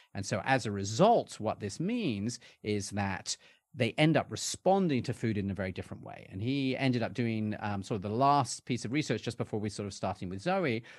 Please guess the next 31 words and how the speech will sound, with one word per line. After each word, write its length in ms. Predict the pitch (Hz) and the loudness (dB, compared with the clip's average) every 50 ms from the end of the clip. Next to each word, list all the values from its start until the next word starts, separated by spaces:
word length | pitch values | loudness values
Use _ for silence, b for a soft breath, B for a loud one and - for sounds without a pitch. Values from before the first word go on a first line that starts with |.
| B B | B B
was 160 | - 113 - | -6 -6 -6
feeding 360 | - - - 160 160 170 143 127 | -2 2 2 2 4 4 4 4
these 160 | 117 104 - | 4 2 2
identical 560 | 107 104 - 117 107 104 - - - 110 101 | 0 0 0 -2 -2 -2 -6 -6 -4 -6 -4
pairs 300 | - - 117 104 98 - | 0 0 0 0 0 -2
of 60 | 104 | -8
twins 360 | - - 233 226 185 143 120 | -6 -4 -2 0 2 0 0
the 100 | - - | -2 -6
same 380 | 107 - - - 135 117 117 110 | -6 -6 -2 0 0 0 0 0
food. 480 | 101 - - - 95 - - - - b b b b b b b - | -2 -4 -8 -8 -8 -8 -10 -16 -18 b b b b b b b -4
And 80 | 101 | -2
what 160 | 98 104 - - | -2 -2 -2 -2
we 60 | 131 | -2
saw 340 | - - - 254 247 226 165 | -2 0 2 2 4 4 4
is 160 | 117 110 120 | 2 2 2
in 80 | 104 | 0
the 100 | 104 98 - | -2 -2 0
hours 460 | - 143 160 185 202 196 175 151 113 | 2 4 6 8 8 8 6 6 4
after 360 | 139 117 120 113 - - - 113 | 4 2 2 0 -2 -6 -6 -4
you 160 | 107 104 98 | -4 -2 -2
eat 240 | - 117 107 - - | -2 -4 -6 -4 -4
that 180 | - - - | -6 -8 -8
food, 400 | - - - 233 175 123 107 - b b b b b | -8 -8 -2 0 2 0 0 -2 b b b b b
completely 720 | - - 127 - - - - 196 185 190 180 - 147 139 123 | -2 -2 -2 -2 -2 -4 2 4 4 4 2 2 0 0 0
different 520 | 123 - - 160 - - - 135 110 90 | 0 2 2 2 2 2 0 0 0 0
responses 520 | 107 104 - - 117 104 92 - - - - | -4 -8 -6 -2 -2 -4 -2 -4 -8 -10 -10
between 320 | - 101 - - 104 98 | -10 -10 -8 -6 -6 -6
even 320 | - 202 220 226 190 202 | -2 0 0 2 4 4
these 160 | 170 151 131 135 | 4 4 4 2
identical 480 | 117 110 117 110 101 - 98 - 104 | 2 0 0 -2 -2 -4 -6 -8 -8
twins. 380 | 95 - - 78 - - - | -8 -8 -12 -14 -14 -16 -18